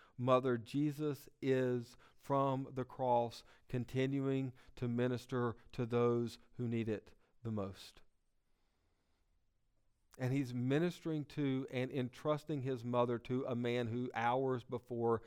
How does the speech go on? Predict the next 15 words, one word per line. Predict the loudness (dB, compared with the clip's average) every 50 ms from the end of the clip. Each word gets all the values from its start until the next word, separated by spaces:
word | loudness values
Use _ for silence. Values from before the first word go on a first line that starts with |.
| -12 -14 -6
had | -2 -2 -2 -2 0
ran | 0 2 2 4 2 2 0
away | -2 -4 -2 0 2 2 4 2 2
from | 0 -2 -6 -8 -6 -6
him | -4 -2 0 0 0 0 -2 -4 -6 -10 -16 -8 -4
like | -4 -4 -4 -6
he | -4 -2 2 2 2 2 2 0 -2 -4 -4
didn't | -4 -2 -2 -2
want | -4 -2 -2
anything | 0 0 0 -2 -2 -2 -4 -4 -2 -2
else | 0 0 0 0 0 -6 -14 -20 -20 -20 _ -20 _ _ -10
to | -6 -6 -2
do | 0 0 0
with | 0 -2 -6 -8
him. | -10 -14 -14